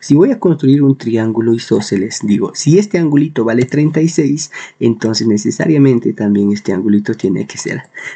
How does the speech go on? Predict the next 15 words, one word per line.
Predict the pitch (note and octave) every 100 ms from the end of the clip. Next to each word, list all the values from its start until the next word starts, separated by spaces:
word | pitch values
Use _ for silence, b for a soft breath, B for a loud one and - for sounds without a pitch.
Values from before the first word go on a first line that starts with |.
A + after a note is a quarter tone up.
| -
treinta | G2+ G#2 F#2
y |
seis, | F2+ G2 G2
porque | G#2 A2
aquí, | C3 A3+ G#3
así | D3 - A#3
dice | F3+ A#2+
la | G#2
regla, | G2+ G#2+ G2+ F#2
¿no? | F#2+ E3+ E3+ _ _
Ya | B2 A2+
lo | A2+
tenemos | A2 A2 A#2 C3
en | G#2+
videos | G2+ G#2 G#2+ A2